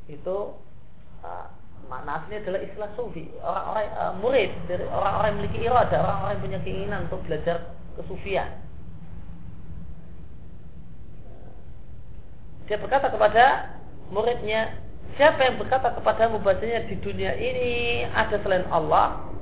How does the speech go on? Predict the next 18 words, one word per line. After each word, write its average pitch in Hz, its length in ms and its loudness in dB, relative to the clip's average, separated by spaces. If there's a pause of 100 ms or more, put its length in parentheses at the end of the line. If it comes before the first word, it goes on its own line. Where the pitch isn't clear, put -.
(180)
maka 190 240 -2
dia 226 160 -2
dusta." - 560 0 (320)
Maka 185 160 -2
muridnya 202 400 0
cerdas. - 340 -4 (1160)
Kalau 175 160 2
murid 202 480 0
dulu, 208 340 0
maka 196 240 -2
muridnya 208 320 -2
mengatakan, 262 640 2 (800)
"Lalu 302 240 2
siapa 427 240 4
yang 220 160 4
berdusta?" - 560 -2 (640)
Wahai 170 200 4
guru, 151 280 2